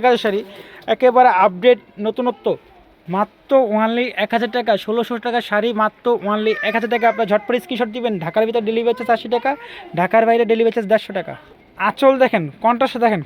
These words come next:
খুবই চমৎকার, সম্পূর্ণ সুতার কাজ করা এবং বুকের কাজটা দেখেন এবং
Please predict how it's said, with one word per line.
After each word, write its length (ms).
খুবই 280
চমৎকার, 440
সম্পূর্ণ 320
সুতার 240
কাজ 180
করা 140
এবং 200
বুকের 240
কাজটা 260
দেখেন 220
এবং 100